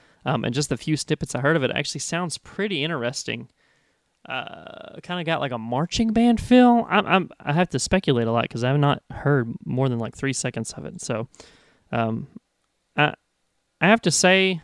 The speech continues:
I'm gonna put it in a maybe pile. It's the first one I'm putting in the maybe pile, too.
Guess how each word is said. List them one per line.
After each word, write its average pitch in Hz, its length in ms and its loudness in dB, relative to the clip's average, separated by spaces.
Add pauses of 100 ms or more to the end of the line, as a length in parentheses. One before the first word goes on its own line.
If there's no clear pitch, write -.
(280)
I'm - 20 -4
gonna 190 120 -2
put 170 160 0
it 151 80 2
in 139 80 0
a 127 60 0
maybe 120 300 -4
pile. 113 420 -6
It's 135 120 -8
the 143 60 -6
first 156 280 -6
one 131 120 -6
I'm 120 80 -8
putting 123 240 -4
in 120 80 -8
the 120 40 -10
maybe 120 300 -8
pile, 117 240 -8
too. 127 220 -10